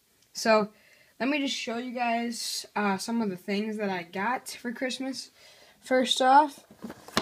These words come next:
oh, shoot. Oh, yeah, by the way, I hope you guys like the background. Uh, we got the Jeter rookie foil nine, the Quadograph of the Braves, and the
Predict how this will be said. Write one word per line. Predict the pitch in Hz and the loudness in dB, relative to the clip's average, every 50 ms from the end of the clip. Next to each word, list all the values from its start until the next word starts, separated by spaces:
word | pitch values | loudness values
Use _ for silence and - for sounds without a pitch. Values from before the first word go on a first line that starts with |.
| - - _ _ _ - _ | -2 -2 _ _ _ -12 _
oh, | 220 214 - - | -8 -8 -8 -12
shoot. | - - - 190 170 - _ _ _ _ _ _ _ _ _ _ _ _ _ _ _ - - - - - - _ _ - - | -16 -10 -10 -10 -10 -10 _ _ _ _ _ _ _ _ _ _ _ _ _ _ _ -12 -8 -8 -8 -8 -10 _ _ 0 4
Oh, | 214 | 6
yeah, | 240 247 240 226 | 6 8 8 8
by | 233 233 233 | 6 6 6
the | 233 | 6
way, | 233 214 | 4 4
I | 202 | 4
hope | 208 247 240 233 | 4 2 0 -2
you | 285 269 | 0 2
guys | 247 214 202 | 4 4 4
like | 208 208 202 208 | 4 2 2 0
the | 196 | -4
background. | 170 - 175 175 185 - 220 208 214 208 214 226 220 - - - _ _ _ _ _ _ - - _ - | -4 -2 -2 -2 0 2 2 2 2 2 0 -2 -4 -8 -16 -20 _ _ _ _ _ _ -20 -20 _ 2
Uh, | 214 220 214 214 208 | 4 4 6 6 4
we | 214 | 4
got | 220 214 214 202 - | 4 4 4 4 2
the | 202 190 185 | 2 2 0
Jeter | 180 - - 220 226 226 214 226 220 220 220 208 202 - - _ _ _ - | 0 -4 -4 -2 0 2 4 4 4 4 4 4 2 -2 -8 _ _ _ 0
rookie | 226 226 - - 226 214 220 208 202 - - _ _ _ _ | 0 0 0 -2 -4 -2 -2 -2 -4 -4 -10 _ _ _ _
foil | 214 208 214 214 214 220 220 220 214 | 0 2 2 2 2 2 2 2 2
nine, | 208 202 202 202 208 208 214 208 214 214 208 208 - _ _ _ _ _ _ _ | 2 2 2 2 2 0 0 -2 -4 -4 -6 -8 -12 _ _ _ _ _ _ _
the | 196 190 | -6 -6
Quadograph | - - 214 214 214 208 208 202 214 202 202 208 208 - | -2 2 4 4 4 4 4 2 2 2 2 2 0 -2
of | 196 190 | -6 -6
the | 180 | -4
Braves, | 180 190 196 196 196 196 196 190 - - - | 0 2 2 2 4 2 0 0 -2 -6 -4
and | 185 185 185 180 180 175 | -2 -2 -2 -4 -4 -4
the | 175 175 170 165 | -6 -6 -6 -8